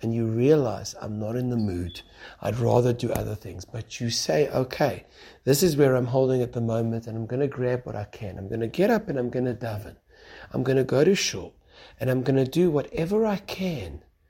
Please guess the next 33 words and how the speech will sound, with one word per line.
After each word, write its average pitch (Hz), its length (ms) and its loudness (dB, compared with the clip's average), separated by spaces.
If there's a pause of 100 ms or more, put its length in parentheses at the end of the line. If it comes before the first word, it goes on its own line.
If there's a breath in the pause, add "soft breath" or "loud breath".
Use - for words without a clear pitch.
(760 soft breath)
And 151 160 6
yes, 170 520 2 (260)
probably 190 460 0
fifty, 196 440 2
sixty, 196 380 0
seventy 180 340 4
percent 165 320 2
I'm 147 120 4
not 156 160 4
gonna 160 140 2
be 143 120 2
inspired, 123 600 -4 (540 soft breath)
but 120 100 -6
I'm 120 100 0
doing 175 280 4
it 160 180 2
anyway. 160 640 -2 (680 loud breath)
That 156 540 4 (100)
creates 147 840 2
in 123 220 0
you 117 460 2 (420 soft breath)
a 117 60 -8
sense - 500 -2
of 123 100 -2
value 127 460 0
and 120 140 0
importance 123 580 -2
for - 120 -6
this, 202 340 0
and 117 100 -6
it 110 160 -10
will 123 260 0
come. 113 600 -8